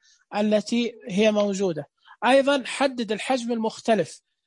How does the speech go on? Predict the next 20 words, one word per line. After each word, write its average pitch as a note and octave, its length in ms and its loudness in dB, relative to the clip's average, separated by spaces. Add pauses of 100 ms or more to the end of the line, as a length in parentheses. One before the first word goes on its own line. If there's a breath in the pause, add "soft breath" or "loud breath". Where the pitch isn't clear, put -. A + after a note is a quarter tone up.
(160)
يبدأ A3 340 2
يدرب G3+ 500 2
على F#3 180 2
الأحجام G3 600 0
ويدرب G3 520 -2
على G3 420 0 (440)
هذه F#3+ 340 2
الأشكال - 560 0
كلها G3+ 420 0
كيف G#3 260 -4
تكون G3 340 -4
مختلفة، E3+ 540 -2 (440 loud breath)
ثم D4 520 6
يبدأ B3 440 2
يحد-، C4 580 2
ي-، B3+ 400 2
يطلب C4 360 2
منه C4+ 520 2
الشكل A3 580 -2
الأكبر B3 580 0